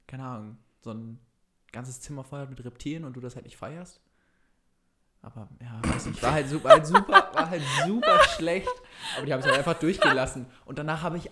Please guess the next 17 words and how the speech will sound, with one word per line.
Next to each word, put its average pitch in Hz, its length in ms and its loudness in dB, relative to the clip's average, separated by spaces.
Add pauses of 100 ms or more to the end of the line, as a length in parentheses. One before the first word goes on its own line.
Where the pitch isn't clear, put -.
alles 185 360 -6
da 165 80 -6
reingehauen. 147 400 -6
Nicht 120 140 -8
so 98 100 -10
Schlangen, 135 960 -8
Frösche. 147 840 -4
Das 156 200 -2
war 202 120 2
mein 165 100 0
Entscheidungsgrund, 151 880 -4
<laughs> - 40 -12
den 208 80 -8
ich 196 160 -8
da 143 100 -8
angegeben 139 440 -8
habe. 143 140 -16